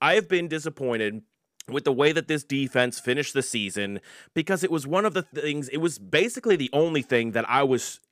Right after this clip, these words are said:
confident in. I thought that we had figured things out. I thought that Bill had gotten us into a great system. I thought, m-, uh,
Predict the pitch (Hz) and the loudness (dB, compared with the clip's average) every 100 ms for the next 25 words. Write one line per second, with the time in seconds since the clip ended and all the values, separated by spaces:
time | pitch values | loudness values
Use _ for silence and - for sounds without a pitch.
0 | - - - 160 131 95 73 65 62 - | -16 -4 0 2 0 -4 -6 -12 -16 -20
1 | - 101 143 180 165 139 131 95 - 160 | -6 0 2 2 2 2 0 -2 0 2
2 | 190 190 190 185 117 87 92 95 - - | 2 2 0 0 -2 -2 -2 -6 -10 -2
3 | 110 117 113 101 85 143 147 131 113 110 | 0 2 -2 -2 4 6 6 4 2 2
4 | 120 117 - 117 117 98 90 120 156 - | 2 0 -2 -4 -4 -6 -2 -2 -2 -2
5 | 139 - 151 139 139 - - 131 - 90 | -2 0 0 0 -2 -10 -14 -10 -6 -6
6 | 92 104 - 98 | -8 -8 -4 -4